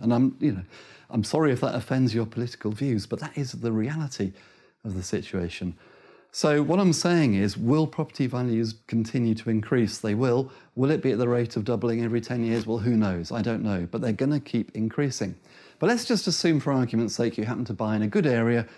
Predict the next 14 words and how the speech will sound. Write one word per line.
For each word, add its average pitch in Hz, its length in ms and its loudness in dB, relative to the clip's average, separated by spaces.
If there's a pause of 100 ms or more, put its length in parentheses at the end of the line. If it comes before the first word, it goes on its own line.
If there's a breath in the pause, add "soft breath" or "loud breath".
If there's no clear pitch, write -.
(140)
where 107 120 -2
there's 98 160 0
strong 170 300 2
demand 101 480 2 (340 loud breath)
and 101 160 0
the 95 60 0
value 117 500 2
of 101 120 -6
that 113 220 -2
property 101 520 -2 (580 loud breath)
doubles 90 540 -2 (420)
over 98 220 -2
ten 98 280 -2
years 92 380 -4